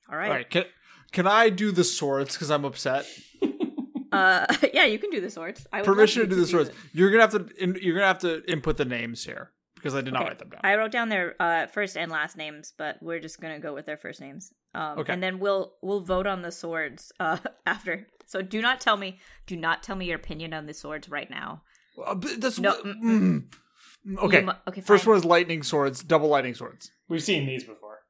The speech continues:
Speaker 2: Seen these
Speaker 3: Raiga
Speaker 2: before.
Speaker 3: used these.
Speaker 2: Yeah.
Speaker 1: Yes.
Speaker 2: It's a Raiga.
Speaker 1: It's
Speaker 2: Raiga
Speaker 1: called
Speaker 2: swords.
Speaker 3: They
Speaker 1: Fang.
Speaker 3: didn't bring back Raiga.
Speaker 1: <laughs> They got it.
Speaker 3: Disappointing.
Speaker 1: It's called Fang, and the, uh, ninja is Amayuri, who I think is a girl.
Speaker 3: Ringo. Her last name is Ringo.
Speaker 1: Yeah, Amayuri Ringo.
Speaker 3: Which I,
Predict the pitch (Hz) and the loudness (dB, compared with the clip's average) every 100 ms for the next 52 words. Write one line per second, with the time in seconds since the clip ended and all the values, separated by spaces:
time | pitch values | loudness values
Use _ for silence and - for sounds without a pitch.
0 | _ _ 165 180 147 117 113 113 107 - | _ _ 8 8 6 -4 -8 -14 -14 -14
1 | 120 113 110 - - 170 160 - - 139 | -14 -12 -8 -8 -8 -4 -4 -4 -12 -10
2 | 135 135 117 - - 202 - - 127 - | -4 -4 -4 -8 -12 -12 -4 -2 -2 -6
3 | - 147 160 170 156 143 139 135 120 - | -2 0 2 0 0 0 0 0 0 0
4 | 117 113 107 110 104 - _ - 190 - | -2 0 -2 -6 -10 -12 _ -12 -8 0
5 | - - - 120 110 110 107 107 _ _ | 2 0 -4 -8 -8 -12 -20 -20 _ _
6 | _ _ 185 180 - 185 165 - 180 170 | _ _ -18 -18 -12 -10 -10 -10 -8 -6
7 | 165 147 156 160 160 151 151 - 160 151 | -6 -10 -14 -12 -8 -6 -6 -8 -8 -6
8 | 143 143 - 165 165 160 156 147 143 - | -6 -8 -12 -16 -16 -16 -12 -10 -10 -14
9 | - 156 156 156 151 139 139 165 175 170 | -12 -10 -10 -12 -10 -10 -10 -12 -12 -14
10 | - 208 214 247 240 - - 233 - 285 | -12 -14 -10 -12 -12 -20 -18 -18 -10 -8
11 | 294 285 127 120 104 98 - _ _ 143 | -6 -6 -8 -8 -12 -14 -20 _ _ 2
12 | 151 151 147 117 110 113 107 104 101 101 | 2 2 -2 -8 -12 -14 -14 -12 -12 -12
13 | - 175 165 135 - 190 214 214 214 185 | -8 -2 0 -2 -4 -10 -10 -10 -12 -14
14 | - 131 131 117 | -10 -6 -2 -2